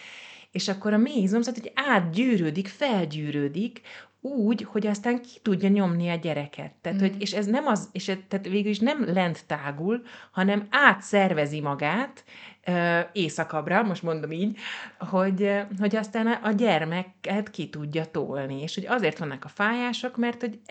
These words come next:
Speaker 1: ez a, ez a, ez az átszerveződés történik, és hogy, ö, és hogy ennek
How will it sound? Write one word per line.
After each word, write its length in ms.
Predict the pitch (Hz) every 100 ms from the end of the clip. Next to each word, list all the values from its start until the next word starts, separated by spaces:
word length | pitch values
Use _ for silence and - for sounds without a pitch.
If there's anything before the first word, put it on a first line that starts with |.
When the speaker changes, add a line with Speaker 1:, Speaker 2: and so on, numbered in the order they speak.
| -
Speaker 1:
ez 260 | - 214 190
a, 220 | 180 190 190
ez 200 | 208 175
a, 200 | 180 -
ez 160 | 196 170
az 180 | 165 196
átszerveződés 1040 | 180 151 - 165 147 143 147 147 147 -
történik, 640 | 156 135 - 143 151 170
és 180 | 170 -
hogy, 200 | 185 175
ö, 80 | 180 185 - - - -
és 160 | - 185
hogy 120 | 190 190
ennek 420 | 190 175 180